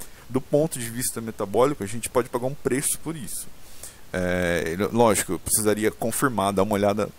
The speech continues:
com mais calma nessa informação. Aqui a questão da expressão gênica, que muda alguns fatores, é, do, do tecido muscular, e a questão do me-,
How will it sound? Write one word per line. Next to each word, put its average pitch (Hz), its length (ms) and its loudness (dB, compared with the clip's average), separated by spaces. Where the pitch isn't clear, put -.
com 120 160 -4
mais 110 500 -4
calma 113 380 2
nessa 110 240 -2
informação. 117 640 -4
Aqui 143 240 -2
a 143 60 2
questão 131 440 0
da 107 220 6
expressão 127 460 2
gênica, 123 540 -2
que - 80 -2
muda 123 500 4
alguns 117 360 6
fatores, 113 720 4
é, 90 580 0
do, 92 160 -2
do 87 720 -4
tecido 101 400 0
muscular, 98 680 0
e 147 280 -2
a 151 100 -2
questão 156 460 0
do 160 80 -6
me-, 151 180 -2